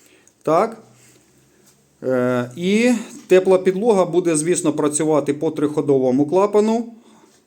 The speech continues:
Котел може працювати у високій температурі. І,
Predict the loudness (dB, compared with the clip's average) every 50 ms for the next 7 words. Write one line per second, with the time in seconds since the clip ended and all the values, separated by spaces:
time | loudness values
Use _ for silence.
0 | _ _ _ _ _ 0 0 2 2 4 2 2 2 2 0 2 2 2 0 0
1 | -2 -2 0 0 0 0 0 0 0 0 0 0 0 0 0 0 -2 -2 -4 -6
2 | -2 -2 -2 0 0 0 0 0 0 0 0 -2 0 0 -2 -4 -4 -10 -20 -20
3 | _ _ _ _ _ _ _ _ _ _ _ _ _ -10 -6 -2 0 0 0 0